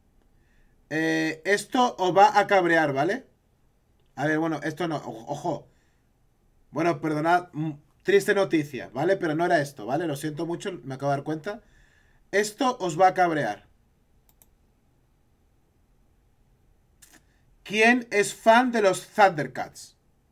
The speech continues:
De Lee Ono y sus colegas. Ya sabéis. Espada del augurio, enséñame a ver más allá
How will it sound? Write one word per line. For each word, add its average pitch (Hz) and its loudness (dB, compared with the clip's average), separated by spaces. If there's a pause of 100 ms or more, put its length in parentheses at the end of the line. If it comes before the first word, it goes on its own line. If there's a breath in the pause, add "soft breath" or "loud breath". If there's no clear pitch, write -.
(160)
De 156 0
Lee 190 2
Ono 202 4 (800)
y 160 2
sus 147 -8
colegas. 139 -6 (3250)
Ya 120 -8
sabéis. 170 0 (800)
Espada 160 0
del 160 0
augurio, 214 2
enséñame 160 -2
a - 2
ver 180 2
más 175 -4
allá 170 2